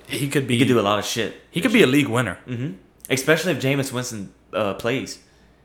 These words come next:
Speaker 2: Especially if he starts.
Speaker 1: Oh, yeah, yeah, yeah.
Speaker 2: With Taysom Hill, I don't think he's, he's gonna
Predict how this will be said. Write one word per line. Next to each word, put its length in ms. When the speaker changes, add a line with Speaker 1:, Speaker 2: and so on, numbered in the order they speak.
Speaker 2:
Especially 380
if 60
he 60
starts. 460
Speaker 1:
Oh, 120
yeah, 160
yeah, 220
yeah. 140
Speaker 2:
With 160
Taysom 320
Hill, 180
I 120
don't 180
think 180
he's, 640
he's 320
gonna 400